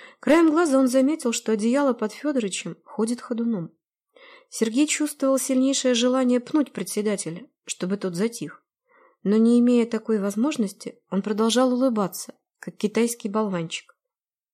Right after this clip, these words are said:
«Собака, значит?» переспросил капитан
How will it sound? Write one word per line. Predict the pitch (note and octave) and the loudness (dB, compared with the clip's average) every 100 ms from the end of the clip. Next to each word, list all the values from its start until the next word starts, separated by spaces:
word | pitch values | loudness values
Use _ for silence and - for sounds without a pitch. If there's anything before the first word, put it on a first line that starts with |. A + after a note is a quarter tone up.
| _ _ | _ _
«Собака, | - - F#3+ E3+ F#3+ G3 C4 | -10 -4 -2 -2 -4 -4 -2
значит?» | C4+ C4+ A3+ - - _ _ _ _ _ _ _ | -2 -2 -2 -6 -14 _ _ _ _ _ _ _
переспросил | A3 A3 A3+ - A#3 A#3 G3+ F#3 | 2 2 2 0 0 0 -4 -4
капитан | F#3 G3+ G3 A#3+ D4+ | -6 -4 -2 -2 -4